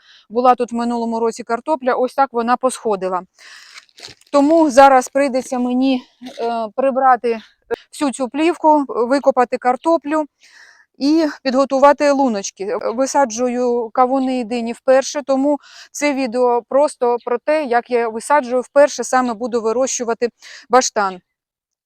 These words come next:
Рекомендації якісь конкретні, вже перевірені власним досвідом, я вам дати не можу.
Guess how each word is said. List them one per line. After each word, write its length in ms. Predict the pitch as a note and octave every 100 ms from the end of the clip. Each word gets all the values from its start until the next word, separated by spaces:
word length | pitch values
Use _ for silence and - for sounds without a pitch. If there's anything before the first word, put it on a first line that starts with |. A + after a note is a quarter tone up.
| _
Рекомендації 800 | B3 B3 B3+ B3+ C#4 D4 C#4 B3
якісь 360 | A#3+ - C4+
конкретні, 640 | - A#3 A#3 C4 D4+ C#4 A#3+
вже 160 | A3
перевірені 760 | A#3 A#3+ A#3+ A#3 A#3+ A#3 A3+ A3+
власним 480 | G#3+ A#3 A#3 A3+ G#3+
досвідом, 460 | C#4+ - B3+ B3
я 160 | A3 A#3+
вам 180 | A#3 A3
дати 260 | A3 A#3+
не 120 | A#3 A3+
можу. 300 | G3+ -